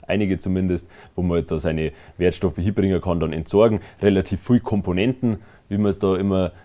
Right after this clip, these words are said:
immer nennt, oder Fraktionen, glaube ich sogar, die man quasi dort entsorgt. Und, äh,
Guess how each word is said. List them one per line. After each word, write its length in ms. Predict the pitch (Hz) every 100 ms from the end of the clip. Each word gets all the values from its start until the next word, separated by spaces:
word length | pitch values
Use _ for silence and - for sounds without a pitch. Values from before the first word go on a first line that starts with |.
| -
immer 180 | 95
nennt, 220 | 90 92 92
oder 140 | 82
Fraktionen, 600 | 82 80 - 90 117 110
glaube 240 | 98 90
ich 80 | 95
sogar, 240 | 92 92 92
die 80 |
man 140 | 87 85
quasi 240 | 90 87
dort 200 | 85 85
entsorgt. 520 | 80 78 95 110 - - - - _ -
Und, 380 | 101 98 92 -
äh, 460 | 98 90 90 85